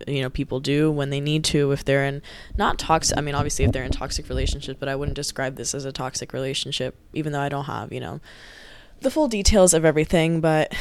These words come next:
<sighs> if it gets to a point where they're not respecting your wishes, like, you have to do what you need to do to protect yourself. And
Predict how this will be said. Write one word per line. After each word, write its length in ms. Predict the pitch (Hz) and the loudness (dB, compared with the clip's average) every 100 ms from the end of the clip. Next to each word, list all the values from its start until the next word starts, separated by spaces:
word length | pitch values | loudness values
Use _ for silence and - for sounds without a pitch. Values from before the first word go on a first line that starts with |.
| - | 4
<sighs> 140 | - | 4
if 160 | 190 208 | 2 0
it 60 | |
gets 240 | 190 202 - | 0 -2 -2
to 120 | 226 | -2
a 80 | 180 | -2
point 400 | - 180 185 147 | -4 -6 -6 -8
where 320 | 156 143 139 | -8 -8 -8
they're 280 | 160 151 151 | -6 -4 -4
not 240 | 143 151 | -4 -6
respecting 540 | 123 - 127 131 147 143 | -6 -6 -6 -6 -6 -6
your 100 | 135 | -6
wishes, 580 | 139 151 139 127 143 - | -4 -4 -4 -6 -4 -6
like, 180 | 135 | -6
you 80 | 147 | -6
have 220 | 147 117 | -4 -4
to 100 | - | -4
do 140 | - 127 | -6 -4
what 220 | 120 - | -6 -8
you 60 | 120 | -8
need 160 | 135 | -8
to 80 | - | -8
do 220 | 127 131 | -4 -4
to 80 | 131 | -6
protect 420 | - 135 123 - | -6 -4 -4 -2
yourself. 540 | 135 - 135 131 143 - | -4 -2 0 0 -2 -4
And 200 | 120 | -10